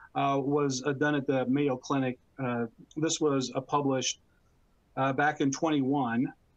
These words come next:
where again, wearable vital sign technology, uh, monitors were used for patients on the general medicine floor. And these were trying to predict patients who are gonna deteriorate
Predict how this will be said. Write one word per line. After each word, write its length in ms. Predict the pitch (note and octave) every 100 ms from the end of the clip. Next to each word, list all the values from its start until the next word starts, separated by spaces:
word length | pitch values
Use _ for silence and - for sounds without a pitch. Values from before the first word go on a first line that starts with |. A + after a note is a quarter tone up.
| _ _ -
where 180 | D#3+
again, 440 | D3+ C#3+ E3 D3 C#3 C#3
wearable 460 | D#3 E3 F3 D#3+
vital 300 | C#3 C#3 D3+
sign 320 | D3 C#3+ C3+ C3
technology, 1000 | C#3+ C3+ C3+ C3+ C#3 B2+ C3 C3 C3 B2
uh, 320 | B2+ B2 B2 A#2
monitors 840 | B2+ C3+ C3+ C#3 - C3+ C3+ C3
were 260 | B2 C3 C3
used 400 | B2 C#3 C#3+ C#3+
for 140 | C#3
patients 640 | B2+ - C3+ C#3 D3 C3+ -
on 160 | B2+
the 100 | B2
general 340 | A2 D3 C#3 B2
medicine 440 | C3 G3 - B2+
floor. 460 | - A#2 G#2+ A2 - _ _ _ _ _ _
And 160 | D#3 F3
these 180 | A#3 G#3
were 140 | G3+
trying 340 | F#3+ F#3 F#3
to 60 | E3
predict 580 | E3 C#3+ C#3+ D#3+ - -
patients 440 | - D#3 D#3 D3 C3+
who 120 | D3
are 100 | C#3+
gonna 300 | C#3 C3+ B2+
deteriorate 1000 | A#2+ B2 D#3+ D3+ C#3 C3 B2 A#2+ B2